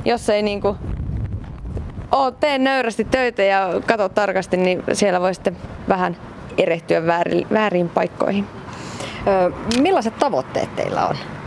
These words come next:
Speaker 2: Ootteko te asettanut niitä?
Speaker 1: No, me ei ole asetettu sijatavoitteita, mutta siis totta kai meillä, niinku, tavoitteet on,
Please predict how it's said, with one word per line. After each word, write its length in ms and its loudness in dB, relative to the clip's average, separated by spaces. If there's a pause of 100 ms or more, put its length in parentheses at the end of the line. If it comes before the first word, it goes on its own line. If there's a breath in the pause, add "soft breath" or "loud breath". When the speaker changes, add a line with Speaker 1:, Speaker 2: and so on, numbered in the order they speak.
(240)
Speaker 2:
Ootteko 260 2
te 60 4
asettanut 680 0
niitä? 260 -8 (400 loud breath)
Speaker 1:
No, 100 6
me 140 4
ei 120 4
ole 100 0
asetettu 520 2
sijatavoitteita, 960 2 (420 loud breath)
mutta 600 0
siis 200 2
totta 260 0
kai 240 4
meillä, 380 4 (200)
niinku, 380 2 (720 loud breath)
tavoitteet 540 4
on, 260 2